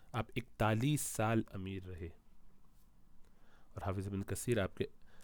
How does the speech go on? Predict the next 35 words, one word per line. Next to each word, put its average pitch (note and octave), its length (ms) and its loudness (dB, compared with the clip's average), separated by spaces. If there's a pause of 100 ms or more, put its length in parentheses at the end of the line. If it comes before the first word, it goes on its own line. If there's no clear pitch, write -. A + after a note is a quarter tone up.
(160)
عہد G#2 180 2
حکومت G#2+ 360 2
پر G#2 60 0
تبصرہ G2+ 360 -4
کرتے G2 280 -6
ہوئے G2 160 -2
لکھتے G2 280 -6
ہیں G#2+ 140 -2
کہ A2 180 -4
آپ G2+ 260 -6
کے A2 100 -2
دور G2 220 0
حکومت G#2+ 500 -2
میں G#2+ 60 0
جہاد F#2+ 260 0
کا - 180 -2
سلسلہ G2+ 400 0 (120)
قائم G2+ 260 0
رہا، A2+ 140 0
اللہ F#2+ 240 -2
کا F#2+ 140 -4
کلمہ F#2+ 380 -2 (400)
بلند G2 300 2
ہوتا G#2 300 -2
رہا، A2 160 0
مال G2 220 -2
غنیمت G2 440 -2
اور F#2+ 60 0
سلطنت G2 460 -2
کے G2 80 0
اطراف F#2 300 0
سے G2 80 -2
بیت F#2 240 0
المال F#2 380 4
میں A2 140 2